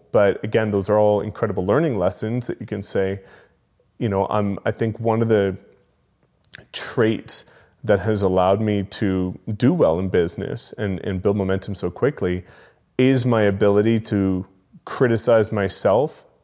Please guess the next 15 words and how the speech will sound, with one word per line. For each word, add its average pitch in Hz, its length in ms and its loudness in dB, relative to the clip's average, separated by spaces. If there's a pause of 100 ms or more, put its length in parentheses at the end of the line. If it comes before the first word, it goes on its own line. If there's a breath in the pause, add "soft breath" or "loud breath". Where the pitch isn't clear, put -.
very 113 540 2
unbiasedly 107 960 -2 (300 soft breath)
and 110 140 -6
take 104 260 0
ownership 107 440 0
of 95 100 -6
where 95 160 4
I 92 60 2
go 90 120 0
wrong. 78 300 -6 (880)
So 101 640 2 (220)
I'm 110 180 -2
very 107 180 2
cognizant 113 680 -2
of 113 260 -6